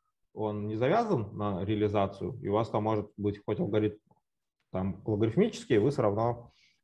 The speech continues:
проверите, э, ну, что просто отдаются правильно там, э, записи, да. То есть то, что оптимальность алгоритма вы не проверите, но корректность алгоритма вы проверите. Вот.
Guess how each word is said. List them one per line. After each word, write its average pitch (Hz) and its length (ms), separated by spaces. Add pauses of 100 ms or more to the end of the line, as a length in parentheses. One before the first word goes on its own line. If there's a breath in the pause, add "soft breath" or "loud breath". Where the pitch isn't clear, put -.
(100)
проверите, 113 540
э, 98 720
ну, 113 200
что - 140
просто 104 560 (360)
отдаются 101 480
правильно 98 520 (680)
там, 85 320 (160)
э, 104 220
записи, - 420
да. 120 320 (180)
То - 80
есть - 220
то, 107 120
что 107 220
оптимальность 131 440
алгоритма 127 340
вы 127 60
не 131 80
проверите, 165 520
но 107 140
корректность 127 420
алгоритма 107 380
вы 104 100
проверите. 101 420 (600 soft breath)
Вот. 113 400